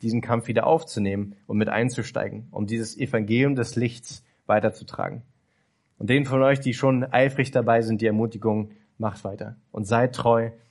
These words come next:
und dass auch wir alle eines Tages unseren Herrn sehen werden, wenn auch wir sterben werden. Und wenn wir wissen dürfen, dass wir nicht ewigen Zorn erleiden, sondern dass Jesus zu uns sprechen wird, „Recht so, du guter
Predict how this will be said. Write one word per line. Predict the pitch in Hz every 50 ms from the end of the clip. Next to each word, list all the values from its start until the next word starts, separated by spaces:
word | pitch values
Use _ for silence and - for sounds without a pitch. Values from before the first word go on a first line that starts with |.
| _ _ _ _ _
und | - 110 104
dass | 117 110 -
auch | 117 113 104 101 107
wir | 135 151 156 151 147 - - -
alle | 135 147 143 123 104 90
eines | 73 87 110 123 143 147 143 -
Tages | - 131 123 117 120 113 113 110 101 -
unseren | - - 117 101 117 107 107
Herrn | 95 98 107 110 117 120 120 120 120 -
sehen | - 92 104 110 110 113 113 107
werden, | 101 98 98 101 101
wenn | 101 104 107
auch | 104 104 92 98
wir | 98 110 127 135 127 123 123 123 - - _ _ _ _
sterben | - - - 117 104 107 101 104
werden. | 95 92 92 92 92 92 92 - _ _ _ _ _ _
Und | - 104 101
wenn | 107 113 113
wir | 113 117 110 104 107
wissen | 127 151 151 - 135 110
dürfen, | 107 110 101 - - 104
dass | 98 101 98 -
wir | - 110
nicht | 120 117 117 -
ewigen | 120 123 107 113 110 104
Zorn | - - 120 117 117 120 123 123 120 - _ _ _ _ _ _ _ _ _
erleiden, | _ 104 107 104 98 95 90 98 92
sondern | 92 104 104 104 107 107 107
dass | 104 101 98 - - - _ _
Jesus | - 101 110 117 113 120 117 - -
zu | - 127
uns | 120 113
sprechen | - - - 98 92 - 95
wird, | 92 92 87 -
„Recht | 107 113 117 120 120 -
so, | - - 131 127 131 135 135 _ _ _ _
du | - 95
guter | 82 85 101 120 147 151 151 147 147 151 156